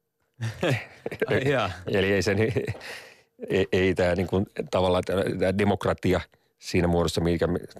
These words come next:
Speaker 2: se tunnetaan, niin on hyvin nuori ilmiö. Ja se on koko aika joutunut taistelemaan myöskin näitä niin kuin autoritäärejä vastaan. Et toisen maailmansodan jälkeen sillä oli, oli ehkä niin kuin parhaat edellytykset kukoistaa.
Speaker 1: Demokratialla.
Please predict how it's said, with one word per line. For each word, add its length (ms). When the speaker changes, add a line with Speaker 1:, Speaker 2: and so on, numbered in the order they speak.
Speaker 2:
se 120
tunnetaan, 420
niin 80
on 80
hyvin 200
nuori 280
ilmiö. 420
Ja 120
se 120
on 120
koko 300
aika 180
joutunut 580
taistelemaan 600
myöskin 380
näitä 240
niin 180
kuin 160
autoritäärejä 720
vastaan. 460
Et 200
toisen 260
maailmansodan 500
jälkeen 420
sillä 320
oli, 240
oli 240
ehkä 160
niin 100
kuin 80
parhaat 600
edellytykset 480
kukoistaa. 640
Speaker 1:
Demokratialla. 640